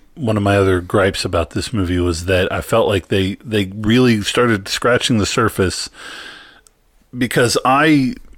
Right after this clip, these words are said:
I don't know anything about the Taskmaster except for the fact that he is a perfect mimic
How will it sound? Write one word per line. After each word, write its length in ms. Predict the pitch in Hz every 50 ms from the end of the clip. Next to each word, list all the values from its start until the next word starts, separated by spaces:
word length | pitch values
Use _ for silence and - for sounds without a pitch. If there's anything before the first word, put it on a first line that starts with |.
| _ _ _ _ _ - -
I 120 | 123 123
don't 380 | 113 104 - 147 147 151 123 123
know 160 | 123 123 120
anything 360 | 117 113 101 - - 120 110
about 240 | 110 98 101 101 -
the 60 | -
Taskmaster 1040 | - - - 113 104 98 - - 110 101 98 92 - - - 98 92 92 92 - - - - _ _ _ - - _
except 460 | - 101 - - - - 120 101 -
for 160 | - - 120 101
the 80 | 95
fact 300 | 90 - - 98 92 -
that 120 | - 98 80
he 140 | - 110 104
is 140 | 104 98 87 101
a 100 | 95 -
perfect 680 | - - - - - 110 104 90 - - - - -
mimic 600 | 101 95 92 90 85 87 78 - - - - -